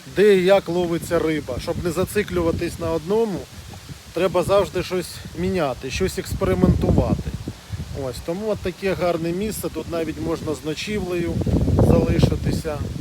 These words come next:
Я впевнений, що тут будуть непогані результати. Ось. Минула рибалка, коли я був, це, е, не дуже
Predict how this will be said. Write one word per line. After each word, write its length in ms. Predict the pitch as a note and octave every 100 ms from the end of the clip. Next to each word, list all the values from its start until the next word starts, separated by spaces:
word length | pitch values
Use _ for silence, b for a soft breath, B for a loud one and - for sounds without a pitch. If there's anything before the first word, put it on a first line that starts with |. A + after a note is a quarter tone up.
| - - - C#3
Я 260 | C#3+ D#3 D3
впевнений, 680 | - - E3 D3+ D3+ D3 C#3
що 140 | D3+
тут 260 | D3+ - -
будуть 340 | D3 D3 -
непогані 640 | E3 F3+ E3+ D#3 D#3 C#3+ C#3
результати. 840 | C3+ B2+ C#3+ - F3+ F3+ F3 E3 D#3+ - - - - - - - - - - - D3+
Ось. 280 | D3 C3+ - - - - - - - - - - - - - - -
Минула 420 | D#3+ F3 G3 E3+
рибалка, 540 | D#3+ D3+ D#3+ D#3 C#3 C#3+ D3
коли 220 | D3 D3
я 120 | C#3+
був, 280 | C3 C#3+ C3 G#2 - -
це, 60 | C#3
е, 160 | B2+ A#2+ - - - - - - - - - - A2 A#2+ A#2+ A#2+ A#2+ A2+ A2+ A2+ A2+ A2+ A2 A2+ - - - - - - - - - - F#3+ G3 G3 F#3 E3+ F#3 G3 G3 - -
не 240 | D#3 E3 D3+
дуже 560 | D3+ A3+ G#3 G3 G3